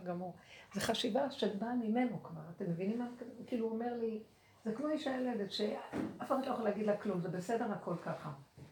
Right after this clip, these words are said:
זה בסדר, נניח היא שמעת לה כובע או משהו, אף אחד לא יכול להגיד לה, "תראי", היא כאילו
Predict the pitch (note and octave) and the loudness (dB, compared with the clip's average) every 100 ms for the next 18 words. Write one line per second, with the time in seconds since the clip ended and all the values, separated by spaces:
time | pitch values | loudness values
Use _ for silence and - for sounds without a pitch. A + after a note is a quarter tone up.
0 | - - _ - F#3+ F#3 G3+ E3 D#3+ E3+ | -20 -20 _ -4 -2 0 2 4 4 2
1 | F3 G3 A#3 A#3 G#3+ - G#3 G#3 G#3+ F#3 | 0 0 0 -2 -2 0 2 2 2 0
2 | F3 G#3 G#3 F3+ F#3+ G#3 B3 - D4+ G#3+ | 0 0 2 2 2 -2 -2 0 2 2
3 | A3 C#4+ A3 A3 G3+ F#3+ - G#3+ F#3+ F3 | 0 2 4 4 4 4 2 4 4 2
4 | - - - - - - F#4 | -8 -18 -14 -8 -4 4 6